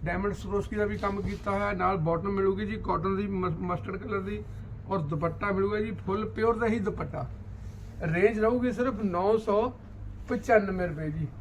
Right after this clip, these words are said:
ਪਲੀਜ਼ ਚੈੱਕ ਕਰੋ, ਬਹੁਤ ਸੋਹਣਾ ਪੀਸ ਹੈ ਜੀ। ਬਸ ਜਲਦੀ ਜਲਦੀ ਸਕਰੀਨਸ਼ਾਟ ਲੈ ਕੇ ਭੇਜ ਦਿਓ, ਨੰਬਰ ਮੇਰੇ ਤੁਹਾਡੀ ਸਕਰੀਨ ਦੇ ਉੱਪਰ। ਹਾਂ, ਨਵੇਂ ਕਸਟਮਰ ਜਿਹੜੇ ਮੇਰੀ ਵੀਡੀਓ ਦੇਖ ਰਹੇ ਆ ਨਾ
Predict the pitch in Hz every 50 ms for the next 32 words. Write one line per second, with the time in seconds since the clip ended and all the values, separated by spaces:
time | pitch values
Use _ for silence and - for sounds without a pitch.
0 | - - - - - 196 190 - - 196 180 156 - 180 160 165 160 - - 143
1 | 123 - 220 214 - - - - 175 196 233 233 214 185 180 160 151 170 175 185
2 | 214 214 - - - - - - - - 196 208 170 151 180 185 196 196 240 220
3 | 226 233 233 220 240 - - - 185 - 196 208 214 - 233 226 226 226 226 220
4 | 226 226 220 226 214 185 180 220 214 190 165 165 180 175 214 214 220 220 220 214
5 | - 208 208 208 - - 196 196 196 202 196 185 180 - 226 240 254 - - -
6 | - - - - - - - 175 202 226 220 208 196 190 190 214 247 262 269 -
7 | 254 247 247 262 254 254 247 233 254 262 269 262 254 247 247 226 240 247 269 226
8 | 233 226 220 233 247 240 247 254 240